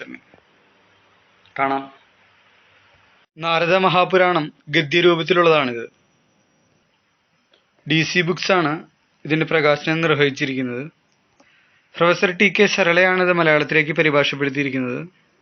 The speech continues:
മൂലത്തിലേതുപോലെ തന്നെ, ആ, അധ്യായം തിരിച്ചുകൊണ്ട് വളരെ ഭംഗിയായിട്ട് തന്നെയാണ് ഇതിൻ്റെ രചന നിർവഹിച്ചിട്ടുള്ളത്. വളരെ ലളിതവും എന്നാൽ മൂലത്തിൽ നിന്നും വ്യതിചലിക്കാത്ത രീതിയിൽ ഓരോ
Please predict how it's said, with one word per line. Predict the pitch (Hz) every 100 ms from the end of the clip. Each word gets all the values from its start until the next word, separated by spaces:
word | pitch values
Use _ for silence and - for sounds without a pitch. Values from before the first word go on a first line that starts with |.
| _ _ - _ _ _
മൂലത്തിലേതുപോലെ | 160 165 165 156 175 180 185 185 180 190
തന്നെ, | 170 147 190 _ _ _ _ _ _ _ 170
ആ, | 160 156
അധ്യായം | 160 135 165 170
തിരിച്ചുകൊണ്ട് | 165 160 151 175 165 175 - _
വളരെ | 151 151 160 175
ഭംഗിയായിട്ട് | 165 165 165 170 165 170
തന്നെയാണ് | 165 165 165
ഇതിൻ്റെ | 156 160 160
രചന | 147
നിർവഹിച്ചിട്ടുള്ളത്. | 156 156 147 143 135 139 135 123 190 _ _ _ _ _ _ _ _ _ _ _ _
വളരെ | 143 151 160
ലളിതവും | 160 160 156 156 160 214 _ _ _ _ _ -
എന്നാൽ | 156 165 170
മൂലത്തിൽ | 170 170 165 165 170
നിന്നും | 170 175 180 240
വ്യതിചലിക്കാത്ത | 190 156 147 165 156 165 156
രീതിയിൽ | 165 165 156 156 151 175 - _ _ _ _ _ _ _ -
ഓരോ | 156 160